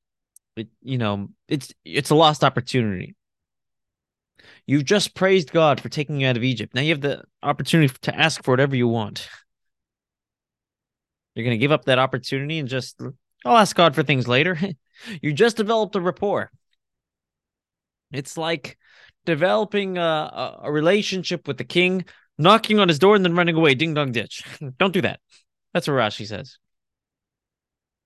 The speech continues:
Another commentary has another insight. He says,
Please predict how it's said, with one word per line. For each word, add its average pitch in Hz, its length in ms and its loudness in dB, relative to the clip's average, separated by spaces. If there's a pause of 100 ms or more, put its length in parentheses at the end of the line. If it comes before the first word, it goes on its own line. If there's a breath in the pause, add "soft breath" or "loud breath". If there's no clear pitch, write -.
(580 loud breath)
Another 196 320 4
commentary 165 520 4
has 147 140 4
another 139 280 4
insight. 131 380 0
He 131 100 -4
says, 127 360 -2